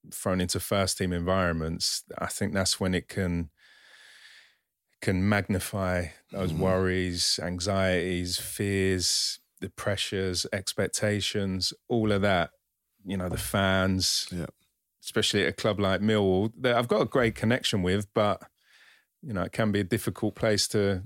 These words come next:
Speaker 2: Mm.
Speaker 1: to play as a young player coming through. So
Speaker 2: Mm.
Speaker 1: I think it, it's the same for any elite sport as well. You got
Speaker 2: Mm.
Speaker 1: carry them anxieties, but
Speaker 2: Yeah.
Speaker 1: once you feel the, the pressure of these situations, I think it just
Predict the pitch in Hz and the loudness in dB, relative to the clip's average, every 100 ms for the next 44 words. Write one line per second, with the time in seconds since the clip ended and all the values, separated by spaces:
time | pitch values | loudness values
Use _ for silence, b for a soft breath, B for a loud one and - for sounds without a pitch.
0 | - 104 95 80 - 117 113 98 92 95 | -2 0 2 0 -2 0 2 2 2 2
1 | 101 101 - 101 92 101 95 92 117 113 | 2 0 0 -2 0 0 0 0 2 2
2 | 98 - 107 95 95 92 B B B B | 2 2 4 4 2 -2 B B B B
3 | B B B - - 196 185 127 104 - | B B B -8 0 0 2 0 -2 -4
4 | - 98 - 104 95 - 98 101 95 90 | -2 0 2 2 2 2 2 4 2 0
5 | 82 _ - - _ _ _ 117 107 107 | -4 _ -20 -20 _ _ _ 0 0 2
6 | - - 113 107 98 113 120 139 123 - | -2 2 2 2 2 2 4 2 -2 -14
7 | - - 117 110 80 - 131 127 120 113 | -16 -4 -2 -2 -6 -2 2 4 4 4
8 | 110 101 110 110 98 85 85 85 - 95 | 4 2 2 4 2 0 -2 -4 0 2
9 | 92 - - 117 113 - 107 - 104 98 | 2 -4 -4 0 0 0 -2 2 2 4
10 | 98 98 95 95 85 _ B B B B | 4 4 4 2 0 _ B B B B
11 | B _ - - - 107 - 98 95 92 | B _ -6 -2 0 0 2 2 2 0
12 | - 92 - 101 104 101 - 85 85 - | 0 -2 -2 0 0 -2 -4 -6 -4 -4
13 | - - _ - - - 87 90 87 92 | -6 -12 _ -12 -8 -4 -4 -4 -6 -4
14 | - - | -2 -2